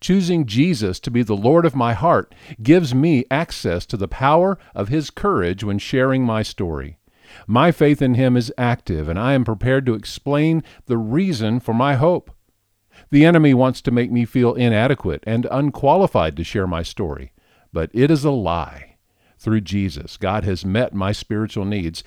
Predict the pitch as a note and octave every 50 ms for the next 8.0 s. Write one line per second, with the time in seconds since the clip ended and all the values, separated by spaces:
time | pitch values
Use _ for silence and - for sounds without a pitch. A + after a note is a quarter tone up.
0 | - _ - G2+ F#2+ G2+ - - C#3 E3 D#3+ C#3+ A2+ G#2 A2 - - D3 F3+ G#3
1 | G#3+ G3+ F3+ E3 E3+ E3+ - - D3+ C#3+ B2+ A2+ G2+ A2 G2+ G#2 A2 G2+ F#2 -
2 | - - B2+ C#3 D3 C#3 C3+ C#3 C3+ - - - B2+ A2+ A2+ A2+ A2 G#2+ G2+ -
3 | A2 G#2 G2+ F#2+ - - G#2 F#2+ F#2 F2+ E2+ - E2+ D2 D2 E2 - _ _ _
4 | _ _ _ _ - - - D#3+ D3+ D#3+ E3 D#3+ D#3+ D3 - C#3 B2+ - - D3
5 | C#3+ D3 C#3+ B2+ B2 A#2+ A2+ A#2 A#2+ A#2+ - - A#2 G2+ G2 G#2 B2 C3 C#3+ B2+
6 | - - G#2+ F#2+ F#2 - - - F#2 E2 F2 - - F#2+ F#2 F#2+ E2+ D#2 F2 E2+
7 | E2+ D#2+ G2 G2 G2+ G#2 G2+ F#2 F2 D#2+ D2 D#2 E2+ G#2 G#2+ G2 D2 C#2 D2 -